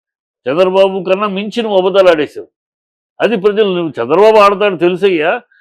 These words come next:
అయినా నువ్వు ఉన్నావు పక్కన, ఏదో ఆరు అడుగుల బుల్లెట్ ఉన్నావు, ఏదో పీకేస్తావు, పే-, పే-, ఆయన పే-, పేరులో పీకే ఉంది కదా, అందుకని పీకేస్తావు అనుకున్నావు.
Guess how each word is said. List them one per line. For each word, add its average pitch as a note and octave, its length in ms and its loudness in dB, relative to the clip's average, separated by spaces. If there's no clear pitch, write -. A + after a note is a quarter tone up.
అయినా G3+ 180 4
నువ్వు F3+ 280 0
ఉన్నావు G#3 240 2
పక్కన, F3+ 340 0
ఏదో F#3+ 140 0
ఆరు F3+ 200 4
అడుగుల E3+ 320 0
బుల్లెట్ F3 280 0
ఉన్నావు, F3 400 -2
ఏదో E3+ 160 0
పీకేస్తావు, E3+ 640 -2
పే-, D3 280 -2
పే-, C#3 280 -4
ఆయన C#3 300 -6
పే-, B2+ 260 -4
పేరులో F3 260 4
పీకే E3 320 -4
ఉంది D#3 340 -2
కదా, E3 160 2
అందుకని D#3 260 -6
పీకేస్తావు D#3 520 -4
అనుకున్నావు. C#3+ 460 -12